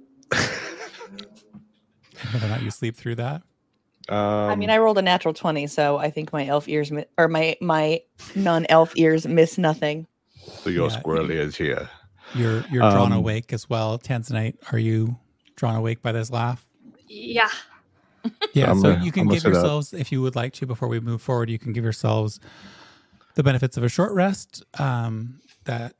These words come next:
Speaker 2: includes certain recoveries for certain people based on short rest. It also means you can roll a number of hit dice that you choose, up to half of your hit dice to heal. Yes, Tanzanite.
Speaker 4: It does not regain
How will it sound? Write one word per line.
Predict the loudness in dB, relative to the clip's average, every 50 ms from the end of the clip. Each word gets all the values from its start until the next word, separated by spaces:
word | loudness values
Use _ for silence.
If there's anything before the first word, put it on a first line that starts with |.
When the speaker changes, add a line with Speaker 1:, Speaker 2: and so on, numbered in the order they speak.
| _ -14
Speaker 2:
includes | -14 -12 -8 -6 -6 -6 -6 -6 -10
certain | -10 -8 -8 -2 -2 -2
recoveries | -2 0 -2 -2 0 0 0 0 0 -2
for | -6 -8
certain | -4 -4 -4 -4 -4
people | -4 -4 -2 -2
based | -2 -2 -4 -4 -4
on | -6
short | -4 -4 -4 -2
rest. | -2 -2 -4 -4 -4
It | -6
also | -6 -6 -6 -6 -6
means | -6 -6 -6 -8 -8
you |
can | -10 -10 -8
roll | -6 -6 -4 -4 -4 -6
a | -6
number | -6 -6 -6 -6 -4 -6 -6 -6 -6
of | -8 -8 -6 -6 -6 -8 -10 -12 -14 -18 _ _ _ _ _ _ _ _ -10
hit | -8 -8 -8 -6 _
dice | -4 -2 -2 -2 -4 -6 -10 -14 -18 _ _ _ _ _ _ _ _ _ _ _ _ _ _ _
that | -6 -4 -2
you | -2 -2
choose, | -4 -4 -4 0 0 2 2 0 -2 -4 -8 -12 -18 -20 _ _ _ -6
up | -6 -4 -4
to | -4
half | -2 0 -2 -2 -2
of | -2
your | -2 -2
hit | -2 -2 -2
dice | -4 -4 -4 -4 -6
to | -10 -8 -6 -4 -2 -2 -2 -2 -4 -6
heal. | -6 -6 -2 -2 -2 -2 -2 -6 -10 _ _ _ _ _ _ _
Yes, | -8 -6 -6 -6 -8 -8
Tanzanite. | -6 -6 -6 -6 -6 -8 -8 -10 -12 _ _ _ _ _ _ -14 -14 -14 _ _ _ _
Speaker 4:
It | -18 -18 -14 _
does | -4 -4 -4 -2 -2
not | -2 2 2 4 4 4 4 2 -2 _ _ _ _ _ -8 -4
regain | -4 -4 -4 -2 -2 -2 0 0 0 2 2 2 0 0 -2 -6